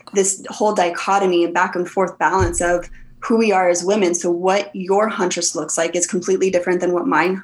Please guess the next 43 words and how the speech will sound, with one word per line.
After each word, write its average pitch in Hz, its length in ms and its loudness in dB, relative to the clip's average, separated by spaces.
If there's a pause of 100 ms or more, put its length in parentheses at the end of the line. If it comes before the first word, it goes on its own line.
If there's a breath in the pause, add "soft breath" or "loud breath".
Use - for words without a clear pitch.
(120)
looks 156 260 -2
like, - 260 -6
but 175 180 2 (120)
really 196 300 0
figuring 190 420 0
out 165 160 0
what 175 140 -2
that 175 160 0
is 180 200 -2
for 180 140 -4
you 180 320 -2
as 180 140 0
an 185 80 -4
individual 175 720 0 (400 loud breath)
and 196 160 0
seeing 196 360 0
that 175 240 -2
as 175 240 0
the 175 80 0
woman 175 220 2
you're 170 100 2
meant 156 220 -4
to 170 100 -10
be. 160 260 0
And - 280 0 (100)
w-, 180 240 -8 (180)
what 190 300 -2
do 202 80 -6
you 190 60 2
have 190 160 -2
to 185 100 -2
learn 185 340 2
to - 120 -4
be 185 180 2
that 175 340 0 (280)
huntress? - 580 -2
What 180 160 2
do 185 60 0
you 196 60 2
have 190 220 -2
to 185 100 -2
learn 180 420 0
to 180 420 0